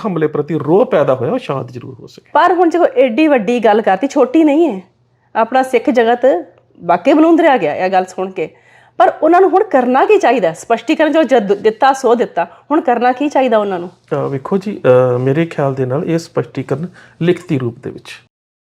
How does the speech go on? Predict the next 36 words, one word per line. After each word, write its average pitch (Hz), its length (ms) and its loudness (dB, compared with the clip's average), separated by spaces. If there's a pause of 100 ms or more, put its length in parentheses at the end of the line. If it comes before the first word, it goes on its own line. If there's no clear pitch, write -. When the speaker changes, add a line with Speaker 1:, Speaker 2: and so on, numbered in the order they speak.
(160)
Speaker 1:
ਜਥੇਦਾਰ 170 380 -2
ਅਕਾਲ 120 240 -2
ਤਖਤ 117 180 -6
ਸਾਹਿਬ 123 200 -4
ਨੂੰ, 139 100 -4
ਬੇਸ਼ੱਕ 196 520 0 (340)
ਸਾਡੀਆਂ 180 540 0
ਜਥੇਦਾਰ 185 520 0
ਦੇ 156 160 -4
ਨਾਲ 151 180 -4
ਕਿਸੇ 151 220 -8
ਨਾ 147 100 -6
ਕਿਸੇ 135 200 -8
ਮੁੱਦੇ 135 260 -6
ਦੇ 131 80 -6
ਉੱਪਰ 139 240 -6 (100)
ਮੇਰੇ 143 280 0
ਨਹੀਂ 147 120 -4
ਕਿਸੇ 147 240 -4
ਦੇ 151 80 -4
ਵੀ 151 80 -2
ਵਿਰੋਧਾ 135 340 -2
ਭਾਵ 131 220 0
ਹੋ 117 100 -4
ਸਕਦੇ - 340 -8
ਨੇ, - 120 -14 (520)
ਪਰ 220 180 0
ਅਕਾਲ 139 280 0
ਤਖਤ 160 180 -6
ਸਾਹਿਬ 165 220 -8
ਤਾਂ 165 100 -4
ਸਾਡੀ 131 260 -8
ਸਰਵਉੱਚ 123 400 -10
ਸੰਸਥਾ - 420 -12
ਹੈ। - 80 -2
Speaker 2:
ਜੀ। 196 220 2